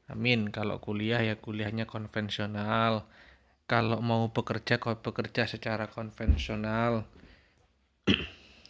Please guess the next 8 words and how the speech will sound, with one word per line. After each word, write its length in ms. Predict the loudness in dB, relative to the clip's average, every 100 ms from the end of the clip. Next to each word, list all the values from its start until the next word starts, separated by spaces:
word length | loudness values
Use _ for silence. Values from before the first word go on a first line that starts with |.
| -10 -8
Ya. 320 | -6 -6 -8 -12 -20 -20 -20 _ _ -20 -20 -20 -20 -14
Oke. 320 | 2 4 4 -4 -16 -16 -16 -18 -20 -20 -4
Eh, 920 | 4 6 6 4 6 6 8 8 8 6 4
kali 320 | 6 6 6 4
ini 160 | 2
kita 240 | 0 4 4
masuk 400 | 4 2 0
ke 80 | 2